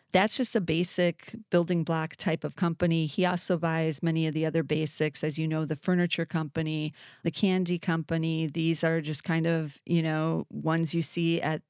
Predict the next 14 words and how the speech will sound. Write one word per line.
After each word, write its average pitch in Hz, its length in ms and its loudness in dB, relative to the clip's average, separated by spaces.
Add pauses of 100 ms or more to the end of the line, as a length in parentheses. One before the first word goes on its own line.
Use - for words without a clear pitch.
in 165 140 2
every 165 380 -2
town. 160 580 0 (340)
So 175 240 2
banks, 180 760 0
insurance, 170 840 0
the 170 60 0
basic 170 540 0
tech 180 240 -4
companies 175 580 0
like 165 200 -4
we 165 80 2
have 160 280 -2
here, 160 520 -2